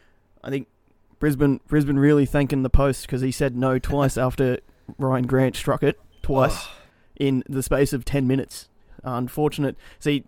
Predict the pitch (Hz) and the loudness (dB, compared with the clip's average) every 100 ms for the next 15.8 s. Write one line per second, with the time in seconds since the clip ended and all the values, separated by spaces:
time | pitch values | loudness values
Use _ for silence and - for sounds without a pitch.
0 | _ 143 143 131 131 127 127 - 135 139 | _ 2 4 2 2 0 -2 -2 0 2
1 | 143 139 131 - _ - 143 175 151 151 | 2 0 -4 -12 _ -4 0 0 0 -2
2 | 147 135 143 147 131 135 - 131 127 123 | -2 -2 -2 -2 -2 -6 -4 -2 -2 -2
3 | 123 - 127 127 123 131 123 123 127 - | -2 0 0 0 -4 -4 -2 -2 -4 -6
4 | 131 131 151 139 143 127 123 135 131 127 | -6 -4 -6 -6 -6 -6 -6 -6 -6 -2
5 | 127 117 131 127 123 113 - 131 123 131 | -2 -2 -4 -2 -4 -6 -6 -4 -2 -2
6 | - - _ _ 147 139 135 139 131 135 | -4 -14 _ _ 2 4 4 4 0 -2
7 | - 143 131 127 - 123 120 127 117 - | -2 0 0 -2 -4 -4 -2 -2 -4 -8
8 | - - - - 123 143 135 131 139 156 | -20 -20 -14 -6 -4 -2 -2 -4 -2 -2
9 | 156 233 208 - 143 147 190 165 165 147 | 0 -2 -4 -4 -2 2 4 4 2 2
10 | 135 - - - - 139 127 117 127 - | 0 -4 -14 -8 -6 -4 -4 -6 -6 -8
11 | 117 135 123 - - 131 117 - 127 - | -8 -6 -6 -6 -8 -6 -6 -8 -12 -12
12 | - 143 127 123 123 135 123 135 135 135 | -12 -6 -4 -4 -4 -4 -2 -2 0 0
13 | 127 147 190 - - - _ _ _ - | 0 -2 -4 -8 -18 -20 _ _ _ -4
14 | 220 147 175 - 165 - - 139 123 127 | -2 2 2 2 -2 -4 -4 -2 0 0
15 | 123 120 123 123 123 127 127 | 0 -2 0 -2 -2 -2 -2